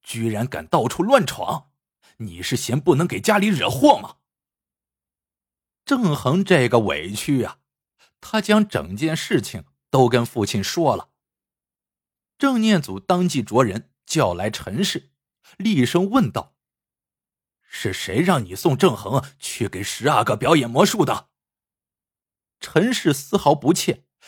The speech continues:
仰脸怪叫：“没有谁，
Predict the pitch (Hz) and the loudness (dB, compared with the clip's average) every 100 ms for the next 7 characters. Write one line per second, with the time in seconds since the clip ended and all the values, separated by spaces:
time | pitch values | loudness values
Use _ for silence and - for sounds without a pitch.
0 | - 110 110 175 87 92 160 113 101 165 | -8 -2 0 2 0 0 2 2 2 -4
1 | - _ _ _ _ _ _ _ _ _ | -4 _ _ _ _ _ _ _ _ _
2 | _ _ - 113 160 117 117 151 - | _ _ -4 0 2 2 0 -2 -2